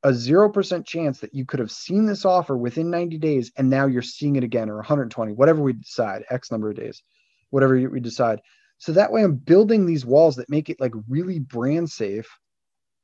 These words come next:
But may-, maybe we do run this again site-wide, and this is somewhat moot.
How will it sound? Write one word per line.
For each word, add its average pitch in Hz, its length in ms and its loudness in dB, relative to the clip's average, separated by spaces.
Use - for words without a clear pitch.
But - 240 2
may-, 190 220 6
maybe 233 420 4
we 269 140 4
do 165 260 2
run 156 300 4
this 123 320 -4
again 131 280 0
site-wide, 113 580 -4
and 117 180 -2
this 113 160 -8
is 113 100 -10
somewhat 117 340 -4
moot. 120 380 -2